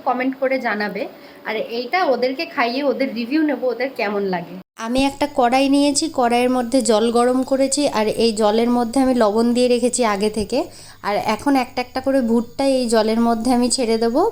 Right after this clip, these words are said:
প্রায় আধা ঘন্টা থেকে পঁয়তাল্লিশ মিনিট সিদ্ধ হওয়ার জন্য ছেড়ে দেবো।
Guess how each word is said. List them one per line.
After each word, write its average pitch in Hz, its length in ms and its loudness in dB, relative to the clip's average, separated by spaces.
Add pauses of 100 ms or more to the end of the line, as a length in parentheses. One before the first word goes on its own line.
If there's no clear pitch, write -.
(120)
প্রায় 262 260 0
আধা 220 300 0
ঘন্টা 247 300 0
থেকে 254 220 0
পঁয়তাল্লিশ 233 600 -2
মিনিট 247 220 0
সিদ্ধ 196 280 -2
হওয়ার 214 360 2
জন্য 233 260 0
ছেড়ে 202 240 0
দেবো। 175 280 -4